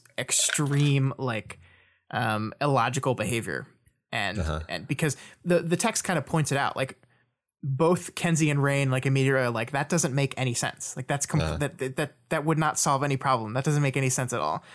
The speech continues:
Speaker 1: Um, so it could just be reinforcing that, or, yeah, it could be very much it's her just trying to make a play. It's kind of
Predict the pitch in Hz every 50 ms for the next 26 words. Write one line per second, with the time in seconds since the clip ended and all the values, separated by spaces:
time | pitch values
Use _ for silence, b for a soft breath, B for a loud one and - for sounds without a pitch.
0 | B B B B - 120 120 117 113 117 - - - 165 151 147 143 - - 180
1 | 175 160 - 139 160 147 135 - 147 127 135 135 139 131 127 135 131 120 - 120
2 | 123 139 139 135 - - 156 175 180 190 208 185 110 110 - - 156 139 143 131
3 | 139 135 139 135 131 131 127 - 127 - - 135 131 127 127 123 - - 127 120
4 | 120 117 117 113 113 113 110 - - 113 117 107 104 90 - - - - - -
5 | 220